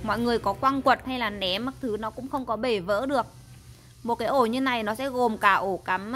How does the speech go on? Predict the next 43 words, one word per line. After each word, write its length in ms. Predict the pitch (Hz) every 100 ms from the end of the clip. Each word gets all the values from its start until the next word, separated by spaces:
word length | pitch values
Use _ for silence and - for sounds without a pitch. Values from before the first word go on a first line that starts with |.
| 285
chân 200 | 294 262
dẹt 240 | 254 247 220
và 80 | 160
ổ 80 |
cắm 200 | 180 180
chân 220 | 196 254 254
tròn 340 | 262 214 196
đây 120 | 220
nhá. 180 | 240 262 262 -
Đấy, 220 | 175 180 -
nó 120 | -
có 120 | - 185
cả 140 | 269
ổ 160 | 233 185
cắm 220 | 180 185
chân 220 | 247 247
tròn 240 | 247 220
và 80 | 196
chân 220 | 196 240 233
dẹt. 200 | 226 220 - - - -
Cái 100 | 208
n-, 220 | 226 - - - -
cái 80 | -
bên 180 | 262 277
trên 240 | 302 285
này 140 | 254 240
thì 100 | 233
mọi 120 | 214
người 140 | 220
có 100 | 226
thể 120 | 262
cắm 240 | 220 185 226
được 180 | 277 277
cả 180 | 190
hai 260 | 196 247 254
chân 220 | 254 269
hoặc 180 | 254 202
là 120 | 196
ba 220 | 202 233
chân 240 | 247 269 240
đều 160 | 208
được 200 | 202 202
này. 120 | 190